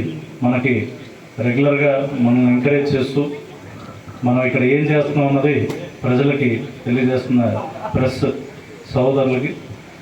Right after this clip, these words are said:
and my senior colleagues in the department, I thank each and every one of you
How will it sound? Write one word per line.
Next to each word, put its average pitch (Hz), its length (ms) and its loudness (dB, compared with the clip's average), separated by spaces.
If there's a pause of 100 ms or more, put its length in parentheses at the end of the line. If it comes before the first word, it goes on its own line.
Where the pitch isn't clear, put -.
(680)
and 131 180 2
my 135 120 4 (520)
senior 135 280 2 (100)
colleagues 143 360 2
in 127 120 2
the 123 100 2
department, 127 460 2 (1040)
I 123 320 4
thank 139 180 4 (220)
each 139 220 2
and 123 160 4
every 131 220 4
one 123 160 4
of 123 140 0
you 123 60 2